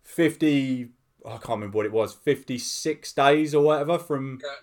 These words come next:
Speaker 1: from laying, she'd put on, uh,
Speaker 2: Even t-
Speaker 1: over five hundred grams or something. It was, it was ridiculous. You know, it was like, and, and, and I do, honestly, I say, again, I say it's the A S Fs, you know, that, that, um,
Speaker 2: I wouldn't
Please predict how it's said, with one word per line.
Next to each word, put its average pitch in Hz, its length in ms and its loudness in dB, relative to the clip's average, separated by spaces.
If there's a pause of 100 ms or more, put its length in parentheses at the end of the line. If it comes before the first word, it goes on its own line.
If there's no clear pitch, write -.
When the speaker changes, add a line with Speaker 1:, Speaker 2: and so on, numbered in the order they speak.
(140)
Speaker 1:
from 123 380 0
laying, 131 520 2 (500)
she'd 135 440 -2
put 147 140 0
on, 123 480 0 (340)
uh, 123 240 0
Speaker 2:
Even - 120 -14
t- - 120 -20 (340)
Speaker 1:
over 139 320 2
five 135 260 4
hundred 127 220 0
grams 107 400 2
or 95 60 -12
something. 101 300 -4
It 127 80 -2
was, 131 260 -4 (100)
it 156 100 2
was 151 140 0
ridiculous. 160 540 -2 (360)
You 156 120 0
know, 135 160 4
it 151 60 -2
was 147 100 -4
like, 156 320 2 (100)
and, 156 240 0
and, 160 380 -2
and 165 120 2
I 170 120 6
do, 175 260 8
honestly, 165 300 0
I 135 80 4
say, 139 140 -4
again, 147 340 2
I 110 40 -2
say 135 240 2
it's - 120 -4
the 156 80 0
A 135 160 4
S 135 100 -6
Fs, 170 320 -2
you 123 100 -4
know, 123 120 0
that, 143 260 0
that, 135 320 -2 (480)
um, 131 360 2
Speaker 2:
I - 20 -8
wouldn't 127 200 -14